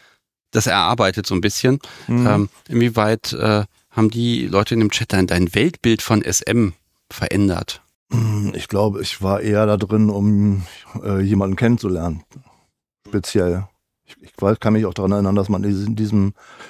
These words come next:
Speaker 2: Chatroom also Leute dann auch in, in den Dialog einladen konnte,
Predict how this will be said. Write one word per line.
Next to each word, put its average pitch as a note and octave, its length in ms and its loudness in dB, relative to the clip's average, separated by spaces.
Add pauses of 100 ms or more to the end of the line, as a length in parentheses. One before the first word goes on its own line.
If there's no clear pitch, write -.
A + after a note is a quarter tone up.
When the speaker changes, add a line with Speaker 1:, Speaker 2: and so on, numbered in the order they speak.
(120)
Speaker 2:
Chatroom A2 600 2
also G#2 280 0
Leute G#2+ 320 0
dann G2 160 2
auch G2+ 240 0
in, G#2 340 0
in G2 320 2
den F#2+ 160 -2
Dialog G2+ 420 2
einladen A#2 440 0
konnte, B2+ 400 -2